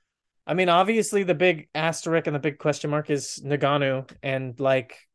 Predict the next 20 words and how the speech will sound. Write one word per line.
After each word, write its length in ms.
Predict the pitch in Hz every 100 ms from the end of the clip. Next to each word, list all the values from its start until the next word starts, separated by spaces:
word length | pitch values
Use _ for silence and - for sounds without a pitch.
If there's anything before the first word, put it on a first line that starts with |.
| _ _ - -
the 120 | 143
fact 260 | 143 131 -
that 100 | 151
that 160 | 147
fight's 260 | - 165 156
not 160 | 165 160
gonna, 240 | 165 139
probably 300 | - 165 220
not 160 | 208 190
gonna 140 | 185
happen, 580 | 185 202 190 151 151 131
but 160 | 165 156
is 100 | 147
probably 540 | 170 170 170 170 165
the 160 | 156 160
only 240 | 160 156
real 720 | 127 151 160 151 147 139 135 _ _ _ _ _ _ _ _
competition 840 | 185 165 156 - 175 160 143 135 - _ _ _ _ _ _ _ _ _
for, 360 | - 165 151 147
uh, 320 | 143 135